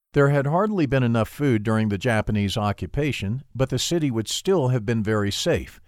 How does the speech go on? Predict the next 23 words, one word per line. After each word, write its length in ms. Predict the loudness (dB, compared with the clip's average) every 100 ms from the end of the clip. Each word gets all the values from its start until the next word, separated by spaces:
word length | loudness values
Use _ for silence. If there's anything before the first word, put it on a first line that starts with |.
| _ _
as 240 | 0 0 -2
the 160 | -2
occupying 640 | 0 -2 -4 -4 -2 -2 -2
forces 560 | 0 0 0 -4 -4
would 160 | -2 0
have 180 | 0 0
imposed 560 | -4 0 0 0 -2
draconian 640 | -2 -2 -2 -2 0 0 -2
punishments. 840 | -2 0 -2 -6 -12 -12 -12 -12 -16 _ _ _ _ _ -2
Many 220 | 0 0
forms 460 | -2 -2 0 -2
of 180 | -4 -4
behavior 460 | -2 0 0 0 -2
are 100 | -2
punishable. 720 | -2 0 0 -2 -6 -6 -8 -14 -20 _ _
Homosexual 800 | 2 4 2 0 -2 -4 -6 -6
sexual 480 | -2 -2 -2 -6
practices 720 | -2 -2 -2 -2 -6 -6 -2
are 100 | -2
banned, 500 | -2 -2 0 -2 -4 -6
for 240 | -2 -2
example. 580 | -2 -4 -6 -4 -6 -8 _ _ _ _ _ 0
However, 480 | 2 4 2 0